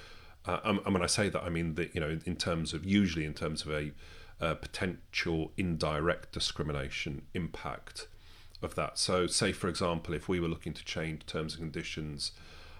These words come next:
um, which would require much more, uh, mobility in terms of travel across the country,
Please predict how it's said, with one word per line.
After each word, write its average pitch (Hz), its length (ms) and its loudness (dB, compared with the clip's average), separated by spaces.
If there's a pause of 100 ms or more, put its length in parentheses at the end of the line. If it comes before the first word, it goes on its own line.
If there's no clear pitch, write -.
(140)
um, 78 580 0
which - 400 -2
would 78 400 0 (160)
require 82 540 0
much 80 340 -2
more, 78 460 0 (520)
uh, 78 280 0
mobility 80 760 0
in 76 100 -2
terms 73 300 -2
of 76 120 -6
travel 95 460 0
across - 360 -4
the 85 80 -10
country, 95 600 0